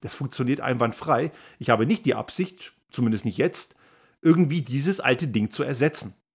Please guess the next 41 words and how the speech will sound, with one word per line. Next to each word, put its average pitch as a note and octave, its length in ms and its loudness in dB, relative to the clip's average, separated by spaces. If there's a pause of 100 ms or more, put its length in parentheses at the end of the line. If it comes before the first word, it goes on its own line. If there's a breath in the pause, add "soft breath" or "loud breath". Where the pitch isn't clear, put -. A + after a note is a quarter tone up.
Das - 120 -6
funktioniert F3+ 400 0
nämlich D#3 220 -2
einwandfrei. C#3 580 -2 (320 loud breath)
Was F#3+ 300 4
hab B3 160 2
ich D3 100 0
davon, C3 320 4
wenn B2+ 140 2
ich B2 100 -2
jetzt B2 260 4
ein C3+ 320 2
iPhone, B2+ 380 0
weiß C3+ 160 2
ich, A2 60 -8
dreizehn, A#2+ 340 2
vierzehn, C3+ 360 -2
fünfzehn, C#3+ 360 0
keine A2 240 2
Ahnung, B2 220 4
wo A2 80 -2
gerade G#2+ 240 -4
die G#2+ 40 0
Nummer A2+ 220 0
ist, - 220 -6 (500 soft breath)
das A#2+ 140 -4
bringt D3+ 260 0
mich C#3+ 140 -2
nicht C#3+ 180 -8
weiter. C#3 300 0
Denn A2+ 180 -2
es - 220 -4
kann D3 280 4
nicht F#3 220 2
mehr C#3 300 4
als - 240 -4
das, C#3 200 2
was B2+ 140 -4
das C3 160 0
alte D#3+ 300 2
kann, F3+ 400 2